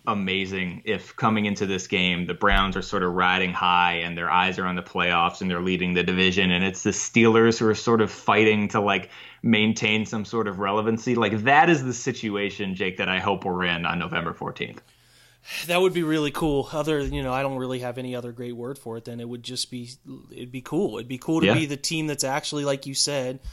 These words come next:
Speaker 2: sort of starting to gear up, put their foot down on the pedal to press toward a playoff run,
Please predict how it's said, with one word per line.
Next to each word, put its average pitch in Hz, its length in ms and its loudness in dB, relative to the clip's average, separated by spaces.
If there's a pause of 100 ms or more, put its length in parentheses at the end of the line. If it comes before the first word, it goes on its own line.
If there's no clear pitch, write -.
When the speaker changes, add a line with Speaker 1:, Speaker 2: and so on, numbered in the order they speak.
(280)
Speaker 2:
sort 151 320 -2
of 147 100 -2
starting 143 500 0
to - 120 -6
gear 135 380 -4
up, 135 180 -6
put 135 140 -8
their 139 140 -6
foot 135 220 -10
down 135 200 -6
on 131 100 -6
the 131 80 -6
pedal 127 360 -10
to 135 500 -8
press 135 260 -4
toward 135 220 -6
a - 20 -6
playoff 156 460 -4
run, 127 320 -8